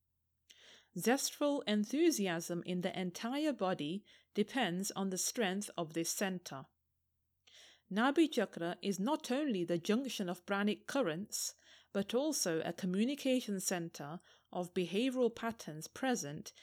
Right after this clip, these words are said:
in the unconscious mind and consciousness. Normally, this important center remains in a dormant state. No one is,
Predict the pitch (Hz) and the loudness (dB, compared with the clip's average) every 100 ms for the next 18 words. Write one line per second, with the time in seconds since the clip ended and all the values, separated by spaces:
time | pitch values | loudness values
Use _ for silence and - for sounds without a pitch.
0 | - - 185 180 - 247 285 - 180 - | -18 -4 0 0 0 -2 -2 -4 -4 -4
1 | 175 - 160 147 160 160 _ - 202 - | -6 -6 -6 -6 -6 -8 _ -4 -4 -2
2 | 208 202 170 - 156 139 - - - _ | -4 -2 -4 -6 -8 -6 -6 -6 -10 _
3 | _ _ _ _ _ _ _ _ _ - | _ _ _ _ _ _ _ _ _ 0
4 | 240 339 233 143 151 170 170 202 - 208 | 2 4 4 2 -2 -4 0 0 2 -2
5 | - 240 254 294 - 233 233 226 170 170 | 0 0 0 -2 -2 -2 -2 -2 -2 0
6 | 190 208 170 170 190 190 160 151 151 151 | 2 0 0 0 0 0 0 -2 -4 -4
7 | - - 180 151 - - _ _ _ _ | -4 -2 -4 -6 -12 -20 _ _ _ _
8 | _ _ _ _ _ _ 185 220 285 190 | _ _ _ _ _ _ -2 2 2 2
9 | 160 156 156 - | -2 -4 -4 -6